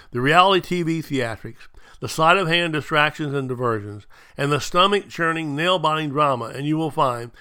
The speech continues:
there is a method to this madness. We have become guinea pigs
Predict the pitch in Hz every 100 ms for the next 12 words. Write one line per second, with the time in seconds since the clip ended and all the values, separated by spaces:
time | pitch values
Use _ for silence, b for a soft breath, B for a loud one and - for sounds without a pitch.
0 | b - 117 120 127 135 143 135 101 90
1 | - 104 95 - 113 104 90 90 - -
2 | _ b b b 139 160 175 180 - 180
3 | 185 165 233 202 123 110 92 -